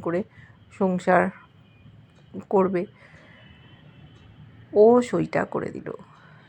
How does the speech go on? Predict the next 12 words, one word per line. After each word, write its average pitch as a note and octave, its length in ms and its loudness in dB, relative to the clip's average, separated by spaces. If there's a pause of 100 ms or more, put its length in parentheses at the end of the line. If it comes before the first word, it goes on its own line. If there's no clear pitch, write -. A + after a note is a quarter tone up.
(200)
সকলে F#3+ 340 -4
খুব F3 220 -6
দুশ্চিন্তা E3 560 -10
করছে, - 400 -14 (1120)
এবার F3 320 2 (460)
কী G3+ 200 -6
হবে? D#3+ 340 -6 (1080)
তাকিয়েছে G3 640 -2
একে E3 260 -2
অপরের E3 360 -6
দিকে। - 260 -14 (1700)
প্রতিম A3 360 4